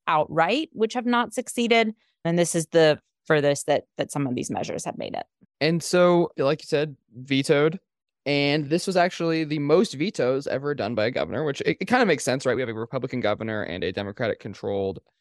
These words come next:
Speaker 2: legislature, so they're gonna be giving him a lot of bills that he's not necessarily going to agree on.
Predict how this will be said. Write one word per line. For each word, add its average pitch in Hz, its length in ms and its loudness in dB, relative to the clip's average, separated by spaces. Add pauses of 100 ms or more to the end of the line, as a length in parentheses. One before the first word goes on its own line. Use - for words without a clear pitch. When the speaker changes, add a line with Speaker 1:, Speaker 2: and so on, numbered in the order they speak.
(220)
Speaker 2:
legislature, 143 680 2
so 85 360 -4
they're 95 140 -4
gonna 104 180 -6
be 101 40 -10
giving 98 220 -10
him 117 100 -8
a 92 60 -6
lot 90 120 -2
of 85 80 -8
bills 123 300 2
that - 140 -6
he's 107 200 -10
not 82 120 -10
necessarily 92 280 -8
going 95 140 -12
to - 80 -8
agree 117 300 -4
on. 113 260 -4